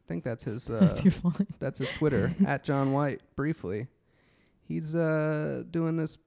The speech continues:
Speaker 1: paper for us, the social
Speaker 2: Mm-hmm.
Speaker 1: wealth fund
Speaker 2: He's
Speaker 1: paper.
Speaker 2: designing it.
Speaker 1: It's beautiful.
Speaker 2: It is beautiful. I
Speaker 1: And
Speaker 2: saw it.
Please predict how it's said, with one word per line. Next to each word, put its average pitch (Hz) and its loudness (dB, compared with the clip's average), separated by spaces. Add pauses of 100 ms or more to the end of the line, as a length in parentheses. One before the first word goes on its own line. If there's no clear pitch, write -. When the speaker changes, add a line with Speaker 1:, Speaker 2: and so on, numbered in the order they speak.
(300)
Speaker 1:
paper 180 0
for 87 -2
us, - -4 (180)
the - -10
social 165 0
Speaker 2:
Mm-hmm. - -
Speaker 1:
wealth 165 0
fund 139 -2
Speaker 2:
He's 135 -2
Speaker 1:
paper. 107 -2
Speaker 2:
designing 156 0
it. 190 -6 (180)
Speaker 1:
It's - -18
beautiful. 185 0
Speaker 2:
It 170 -2
is 170 0
beautiful. 147 2
I 127 0
Speaker 1:
And 120 0
Speaker 2:
saw 139 0
it. - -6